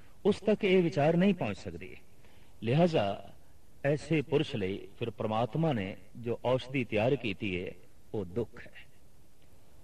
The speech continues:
ਬੜੇ ਤੋਂ ਬੜੇ ਬੰਦੇ ਦੁੱਖ ਦੀ ਚੋਟ ਸਹਾਰਦਿਆਂ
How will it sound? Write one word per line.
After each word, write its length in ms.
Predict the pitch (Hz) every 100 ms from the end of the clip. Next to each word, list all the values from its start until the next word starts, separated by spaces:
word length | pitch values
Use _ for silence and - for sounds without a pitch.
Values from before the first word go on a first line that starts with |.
| - -
ਬੜੇ 300 | 95 156 180
ਤੋਂ 140 | 175 117
ਬੜੇ 260 | 107 131
ਬੰਦੇ 460 | 110 98 95 95 - - - - - - -
ਦੁੱਖ 300 | 95 160 -
ਦੀ 160 | 143 120
ਚੋਟ 340 | - 98 101
ਸਹਾਰਦਿਆਂ 640 | - 92 92 101 95 87